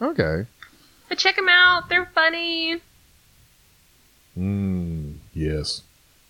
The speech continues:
Speaker 1: That's just so everyone
Speaker 2: <laughs>
Speaker 1: listening. What's that website again?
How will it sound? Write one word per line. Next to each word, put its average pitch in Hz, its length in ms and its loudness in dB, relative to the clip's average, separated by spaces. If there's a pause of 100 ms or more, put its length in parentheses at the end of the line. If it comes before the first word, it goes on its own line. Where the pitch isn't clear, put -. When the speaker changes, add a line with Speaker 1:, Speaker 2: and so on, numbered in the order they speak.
Speaker 1:
That's 101 220 2
just - 180 4
so - 100 4
everyone 101 480 4
Speaker 2:
<laughs> - 0 -
Speaker 1:
listening. 90 500 0 (1200)
What's 113 180 4
that 107 100 4
website 117 360 6
again? 127 260 0